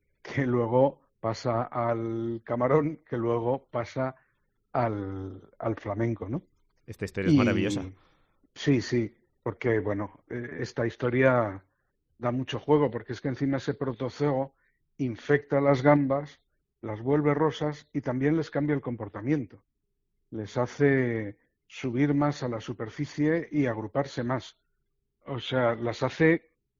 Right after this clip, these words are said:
Speaker 1: mm, digamos, las señaliza para que sean comidas precisamente por los, por los flamencos, porque ese protozoo,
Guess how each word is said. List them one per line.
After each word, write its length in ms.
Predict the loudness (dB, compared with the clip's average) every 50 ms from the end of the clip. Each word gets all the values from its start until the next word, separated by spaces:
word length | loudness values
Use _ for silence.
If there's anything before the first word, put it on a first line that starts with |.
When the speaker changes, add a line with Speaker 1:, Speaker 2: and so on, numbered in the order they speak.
| _ _ _ _ _ _ _
Speaker 1:
mm, 460 | -4 -2 0 0 0 0 0 -2 -2 0
digamos, 400 | 0 2 2 2 0 -2 -4 -4
las 200 | -2 -2 -4 -4
señaliza 640 | -4 -4 -2 -2 0 2 2 0 0 0 -4 -4 -4
para 200 | -2 -2 -2 -2
que 260 | -4 -6 -8 -8 -12 _ _ _ _ _ _
sean 320 | _ -4 -2 0 0 0 -2
comidas 540 | -2 -2 0 2 2 2 2 0 -4 -6 -8
precisamente 640 | -8 -8 -6 -6 -4 -2 -2 0 0 0 -2 -4 -4
por 220 | -4 -4 -6 -4 -4
los, 640 | -2 -2 -2 -2 -4 -6 -6 -8 -10 -12 -14 -16 -20 -20 -20 -20 _ _ _ _ _ _ _ _ _ _ _ _
por 140 | -2 -2
los 160 | 0 0 -2 0
flamencos, 560 | 2 2 4 6 6 6 6 4 2 2 0 -2
porque 260 | -8 -12 -10 -10 -8
ese 140 | -8 -8 -6
protozoo, 680 | -4 -6 -4 -4 -6 -6 -4 -2 -2 -2 -2 -4 -6